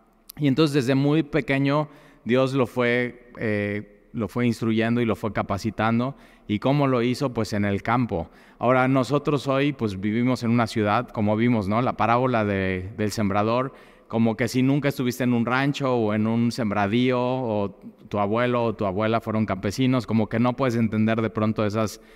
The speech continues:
parábolas, eh, pero, y tampoco, pues, si nunca has pastoreado unas ovejas, o igual nunca has estado al lado de una oveja y dices, "No, no solamente no he estado una, al lado de una oveja, sino hasta soy vegetariana", ¿no? Y no como ni eso, ni barbacoa, ni carnitas, ni nada.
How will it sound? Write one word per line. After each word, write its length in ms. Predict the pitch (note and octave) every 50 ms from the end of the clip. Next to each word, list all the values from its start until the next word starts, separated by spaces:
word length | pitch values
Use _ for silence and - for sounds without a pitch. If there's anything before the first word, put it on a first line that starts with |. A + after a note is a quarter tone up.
| - - _ _ _
parábolas, 800 | A2 G#2+ A2 G#2+ A2 A#2+ B2+ B2+ B2 B2+ D3 D#3+ - - - - -
eh, 340 | - G#2 G2+ G2 G2 G2 - - - - _ _
pero, 320 | _ B2+ B2 A#2+ B2 B2+ -
y 200 | - C#3 C3 C3+
tampoco, 480 | - C#3 C3 C3+ C#3+ F3+ D#3+ C3+ A#2+ A2
pues, 200 | A2 G2+ - - -
si 220 | - - C3+ B2
nunca 320 | A#2+ C3+ C#3 D3 B2+ C3+ C3
has 120 | B2+ -
pastoreado 880 | - A#2+ A2+ - - A2+ A2 A2+ A#2 A#2+ B2 B2 A#2+ A2+ A2 A2+ - -
unas 460 | - G#2+ G2+ A2 A2+ G#2+ G#2+ G#2 -
ovejas, 440 | G#2+ G2+ A2 C3+ C#3+ B2 C3+ A#2 G#2+
o 80 | A#2 A#2
igual 320 | B2 A#2+ C3+ D3 D3 C#3+
nunca 220 | C#3+ D3+ D3+ - C3+
has 80 | -
estado 260 | - - B2+ B2+ B2 B2
al 60 | A#2+
lado 220 | A#2+ A#2+ A#2+ A#2+
de 40 | A#2
una 180 | A2 B2 A#2+ A2+
oveja 280 | A2 A#2+ A#2 A2 C3+ B2+
y 60 | A#2+
dices, 180 | G#2+ A2 A2+
"No, 240 | G#2+ A#2 C3 C3+ A#2
no 240 | A2+ A2+ A#2+ D3 D3+
solamente 480 | C#3 D#3+ D#3 D3 C#3 C3+ C#3 C#3 C#3 C3+
no 60 | C3
he 40 | B2
estado 280 | - - C3 B2+ B2+
una, 260 | B2 B2 A#2+ A#2+ A#2
al 720 | A#2+ A#2+ - A#2 A2+ A2+ A#2 B2 A#2+ A2+ G#2 G2 G#2 G#2+ A2+
lado 120 | A#2+ B2+
de 40 | C3
una 140 | B2 B2 A#2+
oveja, 260 | B2+ C#3 B2 B2 A2+
sino 300 | G2 G#2+ G#2+ G2+ F#2+ - - - -
hasta 280 | - G2 - - A#2 G#2+
soy 220 | - A2+ A#2+ B2
vegetariana", 1040 | C3 B2+ B2 - - A2 F#2+ - G2+ G2 G2 G#2 G#2+ G#2+ A2 A2 G2+ E2+ D#2 D#2 - - - - - - -
¿no? 220 | F#2+ G#2+ A#2+ C3 - - - - - - - _ _ -
Y 80 | G2 G2
no 180 | G#2 A#2 A#2+
como 280 | - B2 B2 A#2+ A#2+ A#2
ni 160 | A#2 A2 G#2
eso, 320 | G#2+ A2 G#2+ - A#2 G2
ni 240 | F2+ F#2+ F#2+ G2 G2
barbacoa, 760 | F#2 F#2+ F#2 F#2 F#2+ F#2+ - - A2+ A#2+ A#2+ A#2+ A#2 A#2+ A#2+
ni 180 | A2+ A2 G#2+ F#2+
carnitas, 600 | - G2 F#2 F2+ G2+ A2 A#2 A2+ - A#2+ A2 G#2+
ni 120 | G#2+ G#2
nada. 320 | G#2 A2 A#2 B2 A#2+ B2